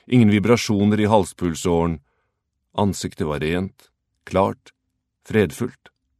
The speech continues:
nærmest eterisk uvirkelig som en voksaktig dukke i det grønne lysskjæret.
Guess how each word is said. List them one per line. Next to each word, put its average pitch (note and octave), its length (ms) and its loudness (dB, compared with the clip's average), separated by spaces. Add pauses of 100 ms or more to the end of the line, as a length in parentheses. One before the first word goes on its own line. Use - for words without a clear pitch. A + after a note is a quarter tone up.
(200)
nærmest A2 500 2
eterisk G#2+ 600 2
uvirkelig A2+ 640 -2
som G#2 180 -4
en G2 280 -2 (100)
voksaktig F#2+ 640 -4
dukke B2 400 -6
i A2 80 -2
det F#2+ 160 -2
grønne F#2+ 240 0
lysskjæret. D#2+ 640 -2